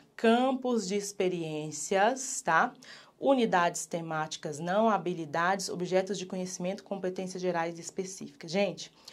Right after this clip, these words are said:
quando se trata da educação infantil, né? Nós temos, claro, habilidades, é, competências, né? Nós temos aqui unidades, vão aparecer em vários currículos. Mas os campos de experiências, gente,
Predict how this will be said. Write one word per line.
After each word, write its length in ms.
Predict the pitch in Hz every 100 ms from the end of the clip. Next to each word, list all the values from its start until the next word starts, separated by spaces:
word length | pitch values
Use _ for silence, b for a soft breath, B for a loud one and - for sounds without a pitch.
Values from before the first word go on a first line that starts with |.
| B B B
quando 300 | 262 302 294
se 160 | 285 226
trata 320 | 196 180 180
da 100 | 175
educação 500 | 170 175 170 175 160 -
infantil, 1120 | 262 359 370 - 185 170 - - 226 247 160
né? 280 | 160 185 311 - B B B _
Nós 180 | 226 254
temos, 260 | 254 233 233
claro, 320 | 311 262 190
habilidades, 1200 | 180 208 220 214 202 185 165 147 156 151 - - - B
é, 540 | - 180 180 175 170 165
competências, 1120 | 240 220 202 202 196 208 208 196 185 - 165
né? 140 | 185 226
Nós 160 | 233
temos 240 | 240 247 226
aqui 180 | 226
unidades, 320 | 202 185 180 180
vão 300 | 185 190 208
aparecer 500 | 226 262 262 262 262
em 120 | 247
vários 280 | 196 180 -
currículos. 540 | 185 165 - - - - B B B
Mas 240 | 202 208
os 140 | 202 -
campos 600 | - 285 320 277 233 180
de 80 | 190
experiências, 960 | 190 - 185 180 185 220 220 - 170
gente, 380 | 165 160 165